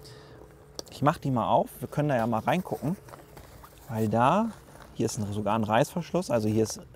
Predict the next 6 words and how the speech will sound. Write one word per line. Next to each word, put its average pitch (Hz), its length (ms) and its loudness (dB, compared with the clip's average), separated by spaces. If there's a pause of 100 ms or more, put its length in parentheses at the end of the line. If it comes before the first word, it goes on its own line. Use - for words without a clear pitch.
richtig 160 260 2
viel 120 160 2
Stauraum, 143 600 4
zwei 131 240 2
Räume. 123 340 4 (920)
Und 127 480 6